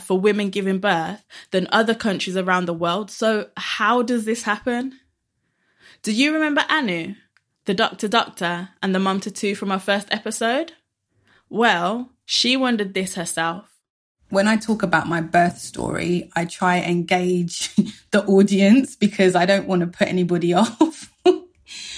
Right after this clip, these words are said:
Speaker 2: or, like, make anybody fearful of what it could be like. The birth of my first son was not good.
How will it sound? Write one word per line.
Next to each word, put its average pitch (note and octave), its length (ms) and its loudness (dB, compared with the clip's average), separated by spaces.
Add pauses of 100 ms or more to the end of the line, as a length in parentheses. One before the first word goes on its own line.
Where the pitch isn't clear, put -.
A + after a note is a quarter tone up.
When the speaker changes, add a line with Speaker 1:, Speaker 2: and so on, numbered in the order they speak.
(160)
Speaker 2:
or, G3+ 160 6
like, F3 300 4
make F#3+ 400 4
anybody F3+ 960 4
fearful F#3 960 0
of E3 560 -2 (140)
what F3+ 340 0
it - 140 -8
could F3+ 180 0
be E3 140 0
like. D#3+ 480 -2 (360)
The F3+ 300 -2
birth G3 460 0
of F3 200 -6
my E3+ 160 0
first F3 300 0
son E3 160 -2
was D#3+ 160 -4
not F3 260 0 (600)
good. E3+ 340 2